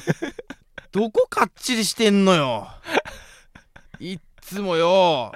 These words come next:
ダラダラ、ダラダラオープニング喋るくせに。変なとこかっちりしてるわ。怖っ。「あれ、二木さんは？」ってなってたと思うよ、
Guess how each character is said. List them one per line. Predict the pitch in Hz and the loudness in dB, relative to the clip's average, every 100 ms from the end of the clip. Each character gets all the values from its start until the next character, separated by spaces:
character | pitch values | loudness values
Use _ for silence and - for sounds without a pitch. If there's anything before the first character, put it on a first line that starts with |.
| - - - - | -18 -20 -12 -2
ダ | 180 | 0
ラ | 185 175 | 2 2
ダ | 160 | 0
ラ、 | 147 143 | 0 -2
ダ | 117 180 | 2 4
ラ | 180 | 2
ダ | 151 160 | 2 0
ラ | 143 139 | 2 0
オ | 156 | -2
ー | |
プ | 147 156 | -4 -4
ニ | 156 | -4
ン | |
グ | 143 | -4
喋 | 143 156 151 | -4 -2 0
る | 151 | -2
く | - | -4
せ | 151 135 | -4 -4
に。 | 113 104 302 - - - 370 - - - - - - - - - _ _ _ | -4 -4 0 0 0 -12 -6 -6 -4 -6 -6 -10 -14 -14 -20 -20 _ _ _
変 | - 175 208 202 196 | -8 -6 -4 -4 -4
な | 180 | -4
と | 165 | -4
こ | 156 | -6
か | 151 | -8
っ | 151 - | -8 -12
ち | - | -8
り | 151 | -8
し | 139 | -4
て | - | -2
る | 139 | -2
わ。 | 131 120 - - - _ _ _ | -2 -4 -10 -20 -20 _ _ _
怖 | - 139 151 147 139 139 165 | -8 -2 0 0 -2 2 2
っ。 | - _ _ - _ _ _ _ 202 | 0 _ _ -20 _ _ _ _ -6
「あ | 180 220 | 2 4
れ、 | 277 | 4
二 | 254 | 0
木 | 202 | -6
さ | - 247 | -8 -6
ん | 254 | -2
は？」 | 254 | -2
っ | |
て | - 185 151 127 123 - | -2 -6 -8 -12 -16 -8
な | 226 | -8
っ | - - | -8 -6
て | 277 | -4
た | - 190 | -2 0
と | 175 | 2
思 | 165 240 | 2 4
う | 370 | 4
よ、 | 208 170 190 | 6 4 0